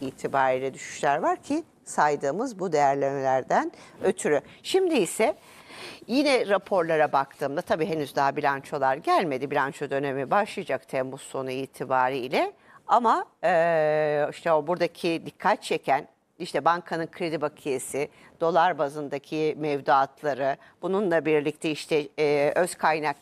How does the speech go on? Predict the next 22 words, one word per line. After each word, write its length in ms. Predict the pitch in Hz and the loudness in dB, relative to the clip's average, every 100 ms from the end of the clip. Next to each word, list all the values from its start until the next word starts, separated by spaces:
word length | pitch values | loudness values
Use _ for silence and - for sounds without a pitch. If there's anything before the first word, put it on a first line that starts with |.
| - | -2
karlılığı, 640 | 151 135 131 123 120 123 - | 0 0 -2 -6 -2 -2 0
aktif 500 | 156 147 - 196 - | -2 -2 -10 -14 -4
karlılığı 720 | 196 147 131 127 113 123 143 - - - - | 2 2 2 -4 -2 -2 -2 -8 -20 -14 -2
ve 180 | 170 156 | 0 0
çekirdek, 760 | - 180 - 175 190 - - - | -4 -6 -4 -2 -2 -4 -10 -2
e, 220 | 151 143 | 0 0
gelirlerindeki 960 | 120 151 139 131 135 131 135 131 - | -2 -2 -2 0 0 -2 -4 -8 0
artışlar 500 | 143 139 - - 160 | 0 0 -4 -4 -2
ya 140 | 147 123 | -2 -4
da 80 | - | -4
azalışlar 560 | 135 131 127 - 160 156 | -4 -4 -6 -2 0 0
gibi 220 | 135 127 | -2 -8
kalemlerdeki 880 | - 135 131 135 123 123 139 - - | -4 -2 -2 -2 -2 -4 -6 -14 -10
iyileşme, 600 | 165 147 127 - - 190 - - - - | -4 -2 -2 -4 -4 -4 -4 -20 -20 -4
e, 380 | 165 175 160 156 | 2 2 4 2
ve 180 | 160 175 | 2 0
bununla 400 | 165 208 220 202 | 0 -2 0 2
birlikte 520 | 175 175 175 - 247 311 - _ 156 | 2 0 -2 -2 -2 -2 -14 _ -6
be-, 320 | 170 - 156 | -4 -4 -4
zorunlu 320 | 170 185 208 | -2 -2 -4
karşılıklar 680 | - 190 170 - 165 196 196 | 0 0 2 -4 -4 -2 -2
tarafında 640 | - 147 131 113 95 113 | -2 -4 -4 -8 -8 -8